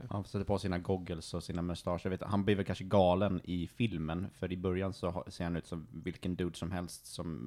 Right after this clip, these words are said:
med mustasch, vanlig mustasch. Och i sista delen av trailern ser du att han sätter på sig de här, eh, röda Robotnik-gogglesarna och har den här jättelånga or-, or-, orangea mustaschen.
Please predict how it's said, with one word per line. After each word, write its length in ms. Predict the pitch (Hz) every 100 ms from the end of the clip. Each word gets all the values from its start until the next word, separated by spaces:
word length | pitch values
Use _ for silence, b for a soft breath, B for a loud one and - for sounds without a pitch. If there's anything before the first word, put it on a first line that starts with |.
| 67
med 140 | 87
mustasch, 480 | 82 - 95 - - -
vanlig 340 | 95 90 80
mustasch. 420 | 78 - - - - B B B B -
Och 80 |
i 40 | 90
sista 340 | - 92 -
delen 540 | 87 90 85 95 87 80
av 100 | 76
trailern 380 | - 95 90 80
ser 300 | - - 78
du 180 | 76 80 - b -
att 140 | -
han 100 | 85
sätter 180 | - 92
på 240 | - 95
sig 140 | 87 85
de 120 | 80
här, 220 | 80 80 - B B B B
eh, 140 | -
röda 600 | 82 92 92 82 90 85 85 - -
Robotnik-gogglesarna 1120 | 101 92 90 - 85 - 98 92 87 - 87
och 240 | 82 85 -
har 160 | 92
den 100 | 85
här 100 | 82
jättelånga 720 | 80 87 - - 87 92 92 82
or-, 220 | 78 -
or-, 240 | - 85 -
orangea 400 | 92 90 87 -
mustaschen. 580 | 85 - 87 - 69